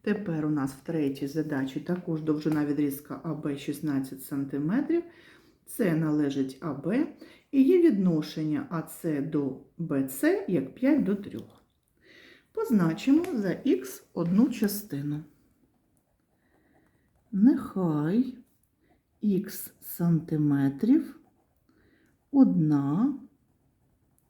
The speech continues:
частина. Тоді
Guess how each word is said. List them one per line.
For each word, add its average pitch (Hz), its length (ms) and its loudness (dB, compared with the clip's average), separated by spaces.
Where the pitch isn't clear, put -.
частина. 147 960 -2
Тоді 180 720 4